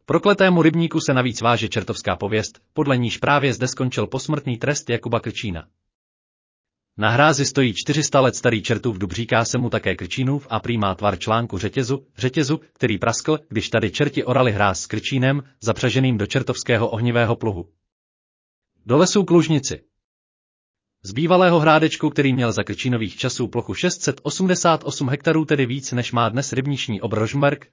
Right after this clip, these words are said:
tak zbyla jen loužička s turistickým odpočívadlem a slavným dubem. Pro samotáře je ale Hrádeček pozvánkou hluboko do lesů a pověstných rašelinišť chráněné krajinné oblasti Třeboňsko.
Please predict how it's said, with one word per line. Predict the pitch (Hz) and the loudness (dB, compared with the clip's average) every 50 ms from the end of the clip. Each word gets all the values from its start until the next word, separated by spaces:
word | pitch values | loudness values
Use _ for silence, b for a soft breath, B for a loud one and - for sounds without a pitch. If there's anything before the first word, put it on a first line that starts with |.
| _ | _
tak | - 110 92 | -4 -4 -4
zbyla | 92 98 131 139 147 135 | -4 -2 0 2 2 2
jen | 123 104 90 | 2 0 0
loužička | 95 113 123 120 139 131 - - 113 | -2 -2 -2 -4 -6 -8 -6 -6 -6
s | - - | -4 -2
turistickým | - 143 156 147 - 139 - - - 123 101 | -2 -2 -2 -2 -4 -6 -8 -6 -6 -6 -6
odpočívadlem | - 117 - 139 127 - - 139 139 135 123 135 139 143 - | -6 -8 -6 -6 -4 -4 -2 0 0 0 2 2 0 -2 -2
a | - 107 | -4 -6
slavným | - - 123 123 120 135 131 131 | -4 -2 -2 0 0 0 0 0
dubem. | 131 113 101 85 78 71 - _ _ _ _ _ _ _ _ _ _ _ _ _ _ _ _ _ _ _ _ _ _ _ _ _ | 0 -2 -2 -4 -6 -8 -14 _ _ _ _ _ _ _ _ _ _ _ _ _ _ _ _ _ _ _ _ _ _ _ _ _
Pro | - 117 123 | -2 -2 0
samotáře | - 151 156 156 160 - 165 156 151 151 156 | 0 2 2 2 2 4 4 4 4 4 4
je | 151 147 131 | 4 4 4
ale | 127 139 131 | 2 2 2
Hrádeček | 117 127 135 135 131 135 131 139 135 - | 2 4 2 2 2 0 -2 -4 -4 -2
pozvánkou | 131 123 113 135 135 131 131 123 120 110 | -4 -2 2 2 2 2 2 0 -2 -2
hluboko | 95 110 123 135 143 - 127 | -2 0 0 0 0 0 0
do | 113 104 | 0 2
lesů | 110 117 - - 151 151 - - | 2 0 0 0 -2 -2 -2 -2
a | 110 | -4
pověstných | 107 - 170 175 196 190 - - 175 143 - | -2 0 0 2 2 2 0 0 -4 -4 -2
rašelinišť | 110 - - - 156 156 156 156 147 - - - | -4 -2 0 2 2 2 2 0 -4 -6 -6 -4
chráněné | - 123 120 120 127 131 117 117 117 | 0 0 2 2 2 0 0 -2 -2
krajinné | - 113 117 120 120 117 113 92 | 0 0 0 2 2 0 -2 -2
oblasti | - 101 123 117 - - 123 | -2 -2 -2 -2 -2 -4 -8
Třeboňsko. | - - 127 - 107 98 92 - - 78 71 | -6 -6 -4 -4 -4 -4 -6 -8 -12 -14 -16